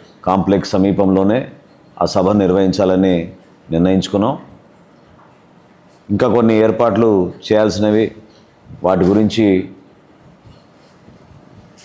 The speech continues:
తెలుగుదేశం పార్టీలో ఉన్న రాష్ట్ర టీం కూడా పర్యటించి ఖరారు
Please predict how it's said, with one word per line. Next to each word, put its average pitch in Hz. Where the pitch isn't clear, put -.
తెలుగుదేశం 104
పార్టీలో 101
ఉన్న 95
రాష్ట్ర 95
టీం 107
కూడా 98
పర్యటించి 95
ఖరారు 95